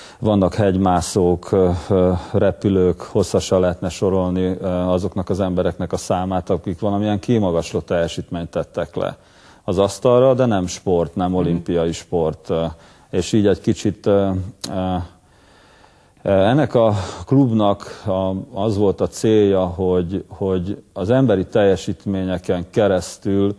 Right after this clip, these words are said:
Speaker 1: ö, valahol az emberi minőséget behozza valahogy, ö, a mai világba, mert egész egyszerűen nem tudnak ezekről az emberekről.
Speaker 2: Mhm.
Speaker 1: És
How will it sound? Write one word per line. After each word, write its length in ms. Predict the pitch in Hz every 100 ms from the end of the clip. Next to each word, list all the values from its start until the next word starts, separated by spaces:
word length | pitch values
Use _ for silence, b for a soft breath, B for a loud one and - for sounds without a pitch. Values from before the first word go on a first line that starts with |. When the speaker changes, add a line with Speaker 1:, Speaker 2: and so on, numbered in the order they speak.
| B B B -
Speaker 1:
ö, 300 | 92 92 92 -
valahol 440 | 104 107 101 95 98
az 120 | 90
emberi 360 | 110 95 92
minőséget 1040 | 95 104 95 87 - 92 85 82 80 - - _ -
behozza 720 | 85 104 95 87 85 95 82
valahogy, 720 | 85 78 85 82 76 - -
ö, 40 | 92 85 82 82 b b b -
a 80 |
mai 260 | 90 92 85
világba, 540 | 95 90 85 80 87
mert 360 | 90 92 95 - _ _
egész 420 | 110 104 92 -
egyszerűen 460 | 92 90 - 92 90
nem 300 | 104 90 80
tudnak 380 | - 82 85 80
ezekről 420 | 82 82 - 95
az 160 | 80 82
emberekről. 640 | - 92 50 - - -
Speaker 2:
Mhm. 80 | -
Speaker 1:
És 180 | -